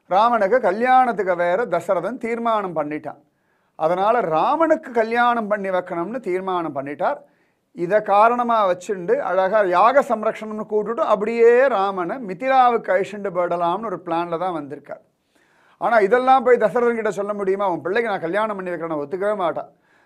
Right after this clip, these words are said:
இப்ப நமக்கே குரு இருக்கார், எத்தனையோ ஆச்சாரியாலாம் நமக்கு உண்டு. எல்லாரும் பத்திரிகையில போடுவோம், "ஆச்சாரிய அனுகிரகத்தை உ-, உத்தேசித்து முன்னிட்டு."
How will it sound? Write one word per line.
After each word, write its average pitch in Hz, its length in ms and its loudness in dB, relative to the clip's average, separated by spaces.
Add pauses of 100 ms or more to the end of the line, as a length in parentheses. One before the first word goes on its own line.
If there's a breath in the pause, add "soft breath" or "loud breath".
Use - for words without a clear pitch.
இப்ப 127 160 -10
நமக்கே 156 380 -4
குரு 190 300 0
இருக்கார், 185 440 -2 (340)
எத்தனையோ 170 340 -6
ஆச்சாரியாலாம் 185 800 2
நமக்கு 170 280 -6
உண்டு. 170 380 -8 (300)
எல்லாரும் 175 440 0
பத்திரிகையில 180 420 0
போடுவோம், 170 400 -2
"ஆச்சாரிய 165 520 0
அனுகிரகத்தை 165 540 -4
உ-, 165 260 -8
உத்தேசித்து 165 640 -6
முன்னிட்டு." 165 760 -6